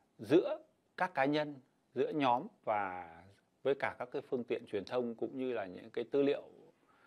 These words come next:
hoặc là những cái vốn trong cuộc sống. Đấy là những cái điều mà chúng tôi phát triển và đẩy mạnh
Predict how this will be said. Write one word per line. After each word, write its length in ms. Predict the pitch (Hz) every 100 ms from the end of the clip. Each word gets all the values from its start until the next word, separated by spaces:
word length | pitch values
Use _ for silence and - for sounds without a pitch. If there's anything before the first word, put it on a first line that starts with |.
| _ _ _
hoặc 260 | - 104 110
là 120 | 95
những 140 | 98
cái 120 | 139
vốn 260 | 120 117 175
trong 160 | - 139
cuộc 160 | 95 92
sống. 340 | 98 107 196 - -
Đấy 180 | 110 107
là 100 | 131
những 160 | 104 113
cái 140 | 127
điều 260 | 120 120 101
mà 180 | 95 90
chúng 160 | 110
tôi 260 | 110 110 101 - _ _
phát 140 | - -
triển 160 | 104 78 - _ - - - _ -
và 320 | 104 95 90
đẩy 180 | 95 90
mạnh 200 | 107